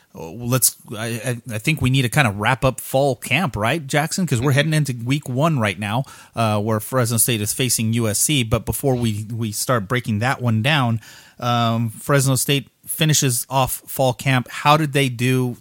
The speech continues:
Speaker 1: Did they, c-, you know, come away with this unscathed, so to say the least?
Speaker 2: Uh, you know, so the running backs took some shots, and, uh, I believe last time we spoke, we talked about Jordan Mims going down. Uh, well, he was already down. He never practiced in fall camp, so if you say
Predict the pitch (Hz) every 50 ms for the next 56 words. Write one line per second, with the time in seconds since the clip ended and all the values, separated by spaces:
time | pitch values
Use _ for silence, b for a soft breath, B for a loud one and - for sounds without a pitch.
0 | 139 123 123 120 127 117 113 - _ - - - - - - 165 147 - 147 147
1 | 139 131 120 - - 165 156 151 139 135 143 139 139 131 127 120 113 127 123 117
2 | - - - - - 131 131 127 104 - - - - 120 117 107 98 98 - -
3 | 120 110 110 - - - 110 95 - - - 120 110 - 117 107 92 107 104 -
4 | 139 131 104 - - - - b b b b b b b 120 123 123 123 120 120
5 | 120 120 135 131 127 120 - 135 123 123 120 123 135 143 147 143 131 123 131 131
6 | 127 123 - - - - 127 - - - 113 107 - - 113 104 101 101 104 -
7 | - - - - 113 104 104 104 101 101 95 98 101 101 101 104 104 104 104 -
8 | _ _ - 123 120 107 117 110 110 - - 117 110 107 107 104 - - - 110
9 | 107 107 - - 104 - 117 107 - - 104 101 98 101 107 107 101 104 104 104
10 | 104 104 101 98 - - 101 101 98 98 98 98 101 101 98 98 98 98 98 101
11 | 98 95 92 95 90 87 90 92 98 - _ _ - 104 107 101 98 98 _ _
12 | - 120 139 147 135 120 123 117 113 110 107 104 101 101 95 98 95 92 95 98
13 | 98 92 104 80 98 107 107 113 113 107 107 - - 107 104 101 - - 90 -
14 | - 101 - - 92 95 95 - - 98 95 98 - - - - 101 101 98 -
15 | - 104 - - 110 104 101 101